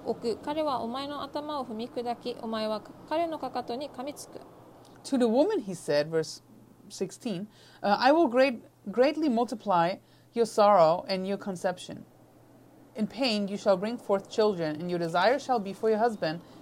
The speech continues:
Speaker 2: and he shall rule over you."
Speaker 1: はい。えー、十七、また人に仰せられた。うん、あなたが妻の声に聞き従い、食べてはならないと私が命じておいた木から食べたので、土地はあなたのゆえに呪われてしまった。あなたは一生苦しんで職を得なければならない。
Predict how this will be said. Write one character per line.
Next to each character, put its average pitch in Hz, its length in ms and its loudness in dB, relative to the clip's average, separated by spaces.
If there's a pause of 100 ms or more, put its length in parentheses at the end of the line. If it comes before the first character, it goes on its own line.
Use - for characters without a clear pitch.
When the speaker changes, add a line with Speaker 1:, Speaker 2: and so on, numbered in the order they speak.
Speaker 2:
and 185 160 -6
he 208 60 -4
shall 233 240 0
rule 180 260 -2
over 156 260 -4
you." 135 180 -8 (760)
Speaker 1:
は 220 80 -12
い。 214 100 -12 (260)
え - 20 -16 (140)
ー、 - 20 -12
十 233 180 -8
七、 262 300 -6
ま 240 120 -6
た 285 180 -6
人 320 220 -6
に 320 160 -4
仰 247 160 -6
せ 247 120 -10
ら 233 100 0
れ 226 100 -2
た。 214 160 -6 (680)
う - 20 -14
ん、 240 300 -10
あ 262 60 -6
な 311 100 -2
た 302 140 0
が 277 100 0
妻 320 240 -4
の 302 120 -4
声 277 180 -2
に 226 100 -4
聞 - 100 -20
き 240 120 -12
従 233 360 -4
い、 220 140 0
食 247 80 -4
べ 226 100 -2
て 226 100 0
は 202 100 0
な 220 120 -4
ら 269 140 -4
な 277 140 -4
い 233 80 -4
と 311 180 0
私 240 320 -4
が 226 100 -2
命 220 260 -4
じ 233 100 -10
て - 80 -8
お 240 140 0
い 254 60 0
た 226 120 -4
木 - 120 -16
か 233 120 -2
ら 196 60 0
食 277 160 -10
べ 320 80 -4
た 311 140 -6
の 240 120 -6
で、 202 160 -2 (280)
土 269 120 -12
地 - 160 -4
は 269 140 0
あ 247 60 -4
な 302 120 -4
た 302 120 -2
の 269 140 -4
ゆ 233 160 -2
え 285 140 -2
に 320 180 -6
呪 202 240 -2
わ 196 100 -2
れ 196 80 -2
て 196 120 -12
し - 100 -12
ま 190 140 -8
っ - 20 -16
た。 - 280 -10
あ 220 80 -8
な 208 120 -8
た 202 100 -6
は 190 80 -4
一 214 140 -8
生 269 300 -2
苦 233 260 -4
し 262 140 -10
ん 247 80 -8
で 220 60 -6
職 233 360 -8
を 311 80 -2
得 220 80 -6
な 208 120 -6
け 202 120 -8
れ 190 60 -6
ば 226 120 -6
な 208 140 -10
ら 196 80 -10
な 202 140 -6
い。 196 80 -12